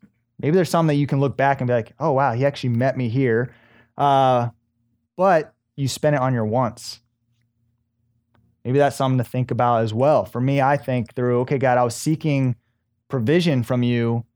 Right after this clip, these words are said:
and you gave, yet I was spending it more on wants than actually my needs." His provision isn't a get out of jail free card, uh, for our stupid decisions. I, I'm, I'm speaking for myself, really,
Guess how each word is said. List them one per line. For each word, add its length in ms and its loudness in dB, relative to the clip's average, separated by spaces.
and 100 0
you 100 0
gave, 640 0
yet 120 0
I 40 2
was 100 -4
spending 300 -2
it 40 -2
more 200 0
on 180 0
wants 300 -4
than 140 -4
actually 340 -6
my 160 -4
needs." 580 -4
His 120 -2
provision 400 4
isn't 220 4
a 60 2
get 160 2
out 140 4
of 80 0
jail 200 2
free 240 0
card, 500 0
uh, 420 2
for 160 -2
our 160 2
stupid 320 -4
decisions. 640 -4
I, 300 0
I'm, 120 0
I'm 200 0
speaking 320 0
for 100 -4
myself, 680 0
really, 440 2